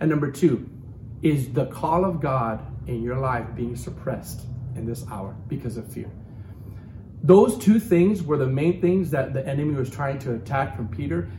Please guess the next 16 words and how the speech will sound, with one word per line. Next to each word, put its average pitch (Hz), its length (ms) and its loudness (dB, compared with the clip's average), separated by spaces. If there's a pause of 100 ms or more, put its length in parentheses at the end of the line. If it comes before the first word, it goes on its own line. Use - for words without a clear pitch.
(140)
is 131 200 0
he's - 260 -8
trying 180 280 2
to 190 60 4
get 190 120 4
him 185 80 4
to 170 100 -6
go 165 160 2
to 165 140 0
the 165 100 2
security 160 440 2
blanket 123 420 -4
and 127 80 -2
not 127 220 0
trust - 280 -6
God, 110 320 -2